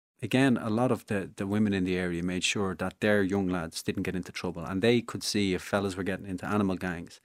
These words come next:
that type of matriarchy that was in the community at the time, and, and still is,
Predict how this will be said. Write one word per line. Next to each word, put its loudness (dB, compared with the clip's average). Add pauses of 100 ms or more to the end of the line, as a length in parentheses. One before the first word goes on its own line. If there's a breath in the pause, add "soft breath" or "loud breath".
(380 soft breath)
that 2
type 2
of -4
matriarchy 0
that 0
was 2
in 8
the 6
community 2
at -4
the -20
time, 0 (160)
and, 2
and 6
still 4
is, 6